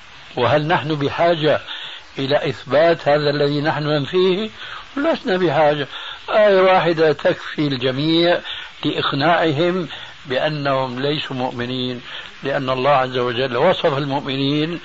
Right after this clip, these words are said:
بقوله عز وجل: "إن تنصروا الله ينصركم".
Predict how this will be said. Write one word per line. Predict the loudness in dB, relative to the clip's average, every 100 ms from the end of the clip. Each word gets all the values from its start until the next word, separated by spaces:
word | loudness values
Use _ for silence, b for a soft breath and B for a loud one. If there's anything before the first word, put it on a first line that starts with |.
| B B B B -6
بقوله | -2 2 4 4 2 2 2
عز | 0 0
وجل: | 2 2 2 0 -2 -10 -8
"إن | -4 -2
تنصروا | 0 -2 -2 -4 -2
الله | 0 0 0
ينصركم". | -4 -4 -6 -6